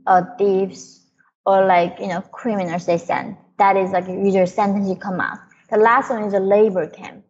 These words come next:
uh, forced labor camp. That's a more, I mean, re-education camp. Those are more like one between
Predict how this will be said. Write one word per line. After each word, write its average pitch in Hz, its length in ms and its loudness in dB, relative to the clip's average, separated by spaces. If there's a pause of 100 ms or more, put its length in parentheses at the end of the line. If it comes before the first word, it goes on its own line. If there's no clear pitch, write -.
uh, 185 360 0
forced 226 280 -4
labor 185 300 -2
camp. 180 320 -12
That's 180 240 0
a 180 360 0 (560)
more, 190 480 0
I 208 40 0
mean, 196 280 -2 (220)
re-education 214 880 0
camp. 185 380 -8 (380)
Those 233 200 4
are 202 140 2
more 196 160 -2
like 185 160 2
one 196 560 -2
between 190 580 -6